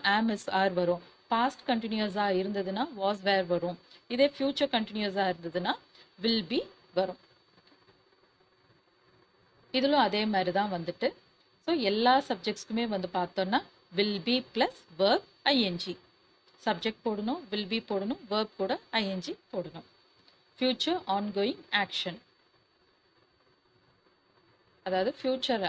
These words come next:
அதாவது நெக்ஸ்ட் செகண்டா கூட இருக்கலாம். ஃபியூச்சர்ல ஒரு பாயிண்ட்ல அது தொடங்கி நடந்துகிட்டே இருக்க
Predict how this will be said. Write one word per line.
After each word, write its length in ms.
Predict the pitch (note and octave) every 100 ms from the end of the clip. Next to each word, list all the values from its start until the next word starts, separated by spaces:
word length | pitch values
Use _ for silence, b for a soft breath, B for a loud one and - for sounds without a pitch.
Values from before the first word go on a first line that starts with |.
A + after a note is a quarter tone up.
| -
அதாவது 200 | G3 F#3+
நெக்ஸ்ட் 240 | A3 - -
செகண்டா 340 | A3+ B3 B3 A#3+
கூட 120 | A#3 A3+
இருக்கலாம். 300 | F#3 F#3 F3+ - _
ஃபியூச்சர்ல 520 | - B3+ B3+ B3 B3+ E4+
ஒரு 80 | A#3+ -
பாயிண்ட்ல 380 | G#3+ G#3+ A3+ A#3+
அது 80 | G3 F3+
தொடங்கி 300 | G3+ F#3+ G#3+ E4
நடந்துகிட்டே 480 | G3+ G3 G3 F#3+ G#3+ B3+
இருக்க 180 | G3+ G3